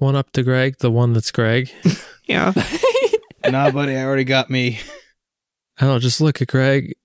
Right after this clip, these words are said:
Speaker 1: and I'll be like, "What, what is this, Greg? What, is this, is this one Ollie?"
Speaker 4: Yeah. Yeah, I had a bit of free time in the, in the Grove.
Speaker 1: Is this, uh,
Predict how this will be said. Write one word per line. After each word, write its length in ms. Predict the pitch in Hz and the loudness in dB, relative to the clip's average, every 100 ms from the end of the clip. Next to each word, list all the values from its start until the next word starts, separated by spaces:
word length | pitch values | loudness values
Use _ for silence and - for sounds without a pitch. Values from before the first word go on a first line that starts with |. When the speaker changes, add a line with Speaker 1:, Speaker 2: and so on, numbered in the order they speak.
| - | -2
Speaker 1:
and 120 | 143 | 0
I'll 80 | 131 | 0
be 140 | 139 | 2
like, 320 | 127 127 123 _ _ _ _ _ _ _ _ _ _ _ _ _ _ _ | 2 2 0 _ _ _ _ _ _ _ _ _ _ _ _ _ _ _
"What, 180 | 185 180 _ _ _ _ _ _ - | -4 -4 _ _ _ _ _ _ -4
what 180 | 156 160 | 2 4
is 160 | 160 | 4
this, 160 | 147 139 | 2 0
Greg? 320 | - 127 120 | 0 0 0
What, 220 | - 123 - _ _ _ _ _ _ _ _ _ - | 0 -2 -2 _ _ _ _ _ _ _ _ _ -4
is 120 | 131 | 2
this, 160 | 143 - - | 2 0 -4
is 140 | 127 | -4
this 200 | - 143 | 0 0
one 120 | 143 131 | 4 4
Ollie?" 420 | 135 170 202 165 - - - - _ _ - _ - | 4 4 2 0 -8 -20 -20 -20 _ _ -20 _ -8
Speaker 4:
Yeah. 240 | 135 180 175 - 147 135 _ _ _ _ _ _ _ _ _ - | 0 0 0 -4 -8 -10 _ _ _ _ _ _ _ _ _ -10
Yeah, 220 | 123 131 | -2 0
I 40 | |
had 160 | 135 131 | 2 2
a 120 | 117 - _ | 0 -4 _
bit 160 | 123 113 | 0 0
of 80 | 101 | 0
free 160 | 107 | -4
time 180 | 107 110 | -4 -4
in 120 | 104 | -4
the, 220 | 104 104 104 - _ - | -2 -4 -4 -14 _ -10
in 120 | 117 | -6
the 60 | 113 | -2
Grove. 420 | 110 110 110 - _ _ _ _ _ _ _ | 0 2 0 -6 _ _ _ _ _ _ _
Speaker 1:
Is 160 | 135 123 | 2 4
this, 260 | 127 127 | 4 2
uh, 440 | 139 113 101 98 | 2 4 2 0